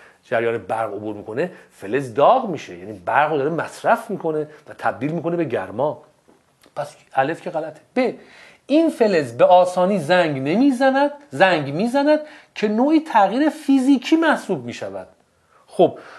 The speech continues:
به آسانی زنگ می‌زنه فلز آهن، تو آلیاژش دیگه نه،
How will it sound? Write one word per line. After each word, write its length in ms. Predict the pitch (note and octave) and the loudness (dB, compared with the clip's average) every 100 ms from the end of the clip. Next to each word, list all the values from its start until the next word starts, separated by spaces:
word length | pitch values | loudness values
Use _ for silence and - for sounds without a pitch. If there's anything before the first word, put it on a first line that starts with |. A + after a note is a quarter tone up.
| - | -4
به 100 | - | 4
آسانی 420 | G3+ G3+ G3+ A3 C#4 | 6 6 4 2 4
زنگ 380 | C4 C#4+ D4+ | 4 4 4
می‌زنه 420 | C4+ D#4 D#4+ D4+ B3+ | 2 2 4 2 2
فلز 400 | G3 E3 C#3+ D3 | 2 0 0 2
آهن، 440 | C3 A#2 A#2 G#2+ F2+ _ _ _ _ | 2 2 -2 -8 -14 _ _ _ _
تو 80 | G3 | -2
آلیاژش 560 | F3+ C#3 B2 C3+ F#3 - | 2 2 2 0 -2 -2
دیگه 180 | F3+ G3+ | -2 2
نه، 240 | A#3+ | 2